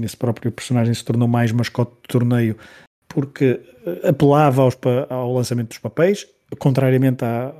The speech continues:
à, vamos dizer, à, à narrativa oficial, porque o narrador principal da, da, na televisão argentina dos jogos dizia que, eh, pedia aos adeptos para não lançar, enfim, e, mas os adeptos não, não foram na cantiga e, e de uma forma um pouco sub-, subversiva,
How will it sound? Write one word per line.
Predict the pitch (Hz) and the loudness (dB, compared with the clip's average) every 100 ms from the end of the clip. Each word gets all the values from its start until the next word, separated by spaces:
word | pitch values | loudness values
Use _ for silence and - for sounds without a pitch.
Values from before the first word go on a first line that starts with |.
| 151 | -16
à, | |
vamos | 117 123 117 | -10 -8 -8
dizer, | 113 113 117 117 - - _ _ | -8 -6 -6 -8 -12 -20 _ _
à, | 131 104 101 117 113 117 | -14 -12 -12 -14 -14 -10
à | 117 | -4
narrativa | 123 123 113 113 | -4 -4 -6 -6
oficial, | 117 113 - 131 139 | -8 -8 -6 -4 -4
porque | 135 120 120 | -6 -10 -8
o | |
narrador | 117 113 117 117 | -6 -6 -6 -6
principal | 110 107 117 117 110 | -8 -10 -8 -6 -6
da, | 113 113 110 | -6 -8 -8
da, | 117 113 | -10 -8
na | 113 113 | -8 -6
televisão | 123 117 113 117 | -6 -6 -4 -6
argentina | 113 117 113 117 117 | -6 -6 -6 -6 -6
dos | 117 | -6
jogos | 123 110 - - - - | -6 -6 -10 -20 -20 -4
dizia | 135 131 127 | -2 0 -2
que, | 131 - 131 123 139 - - | -4 -8 -6 -6 -8 -14 -14
eh, | - 240 | -10 -8
pedia | - 151 165 170 120 120 | -2 2 4 4 2 0
aos | 117 | -2
adeptos | 123 123 113 | 0 -2 -4
para | - | -8
não | 117 113 | -8 -8
lançar, | 104 101 - 135 131 120 117 117 107 117 | -8 -8 -4 -2 0 -2 -6 -10 -12 -8
enfim, | 113 113 120 110 - - _ - | -8 -6 -6 -6 -12 -20 _ -8
e, | 127 | -6
mas | 135 120 - - 123 127 | -4 -6 -10 -16 -16 -10
os | 113 | -8
adeptos | 110 107 - - | -8 -10 -16 -14
não, | 104 98 | -10 -6
não | 104 117 | -4 -2
foram | 120 117 | -2 -4
na | 117 | -4
cantiga | 113 104 117 113 | -4 -4 -4 -4
e, | 107 113 - _ - | -6 -10 -14 _ -12
e | 104 | -8
de | 113 | -6
uma | 110 113 120 | -4 -2 -2
forma | 123 120 | -2 -2
um | 113 | -2
pouco | 113 - | -6 -8
sub-, | - 135 117 | -2 0 0
subversiva, | 110 - - 139 120 110 - 135 127 | -6 -4 0 2 2 -2 0 2 2